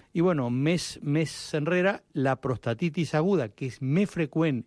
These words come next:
en homes joves, i les inflamacions, que és un percentatge baix d'homes afectats. Bàsicament, creixement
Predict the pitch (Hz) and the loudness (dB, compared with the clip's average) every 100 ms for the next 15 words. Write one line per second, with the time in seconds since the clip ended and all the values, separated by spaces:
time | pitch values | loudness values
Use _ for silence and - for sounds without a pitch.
0 | - 123 147 139 127 127 190 170 202 - | -4 -2 0 -2 -2 0 2 0 -6 -16
1 | _ _ - - - _ - 220 226 180 | _ _ -20 -20 -20 _ -2 0 0 0
2 | 147 135 147 131 143 143 - 160 180 - | -2 0 -4 0 0 0 0 0 0 -4
3 | - 123 117 - 113 117 - 107 117 110 | -2 -2 -2 -6 -4 -6 -4 -4 -4 -4
4 | - 98 104 90 - - _ _ _ _ | -2 -2 -2 -4 -12 -20 _ _ _ _
5 | - 120 110 110 - - 95 - - _ | -2 0 0 -4 -6 -8 -10 -12 -16 _
6 | - 117 208 208 175 196 285 320 _ _ | -4 0 0 2 0 0 -2 -4 _ _
7 | 156 143 - 143 180 | 0 0 0 2 2